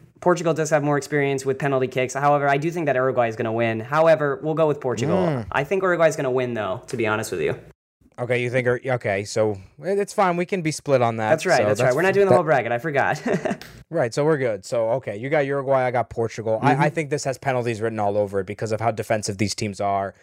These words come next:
Speaker 2: I think Jimenez and Godin are gonna play really tough and tight against Ronaldo.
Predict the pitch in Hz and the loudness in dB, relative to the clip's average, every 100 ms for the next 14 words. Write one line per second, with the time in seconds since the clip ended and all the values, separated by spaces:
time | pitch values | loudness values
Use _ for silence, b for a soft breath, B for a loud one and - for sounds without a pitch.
0 | B B 92 127 120 123 120 120 120 110 | B B -2 -2 -2 -2 -2 0 -2 -2
1 | 107 113 107 110 107 104 104 - 107 98 | -2 -4 -4 -2 -2 0 -2 0 -2 -2
2 | 98 151 147 127 104 - 131 117 - 92 | -4 -2 0 -2 -6 -6 0 0 -2 -18
3 | - 139 127 113 110 - 98 98 98 101 | -4 0 0 0 -8 -6 -6 -4 -2 0
4 | 101 98 | -2 -4